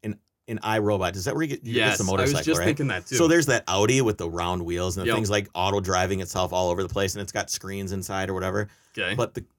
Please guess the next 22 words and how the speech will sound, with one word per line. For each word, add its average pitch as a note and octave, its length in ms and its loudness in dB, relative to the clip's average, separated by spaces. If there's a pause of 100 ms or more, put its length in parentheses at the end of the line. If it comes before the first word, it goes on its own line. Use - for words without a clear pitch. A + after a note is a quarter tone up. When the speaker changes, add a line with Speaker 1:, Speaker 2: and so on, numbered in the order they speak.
(340)
Speaker 1:
for E3+ 120 0
some B3 260 0
reason, F#3+ 360 0
always D3 340 4
in D3 100 2
these B2+ 180 2
movies, G2 360 2
whether G2 180 0
it's G2+ 140 -4
that C3+ 200 0
movie C3+ 220 2
or A2+ 60 4
there's G2 180 0
Demolition G#2 540 0
Man E2+ 200 -6
two, E2+ 300 -4 (180)
Speaker 2:
Yeah. - 200 -8
Speaker 1:
where A#2+ 100 2
there's A#2 160 2
always B2+ 340 4
this, G#2 200 -2
like, F#2+ 180 -6